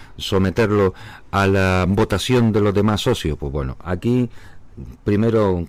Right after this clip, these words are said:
con las perras por delante y al final se han llevado el gato al agua, Kenia, Nueva Zelanda y Japón.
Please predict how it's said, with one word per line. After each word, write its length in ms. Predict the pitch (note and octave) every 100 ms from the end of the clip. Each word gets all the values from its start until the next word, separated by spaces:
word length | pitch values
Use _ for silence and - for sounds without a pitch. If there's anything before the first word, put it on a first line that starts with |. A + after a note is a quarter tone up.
| -
con 180 | G2+
las 120 | F#2 F#2
perras 240 | C3 A2+
por 140 | G#2
delante 440 | G2 A2 A#2+ - B2 - - - -
y 120 | F#2+
al 80 | G#2
final 320 | F#2+ G#2 A2
se 80 | -
han 100 | G#2
llevado 300 | G2 G2 G2
el 60 | F#2
gato 200 | G2 F#2+
al 80 | G2
agua, 240 | F#2+ A2 - - - - - - - - - - - -
Kenia, 360 | A2 A2+ A#2+
Nueva 300 | A2+ G2+ F#2
Zelanda 640 | - F2+ F2+ F2 F2 E2 A1
y 120 | E2+
Japón. 360 | D2 D2 C#2+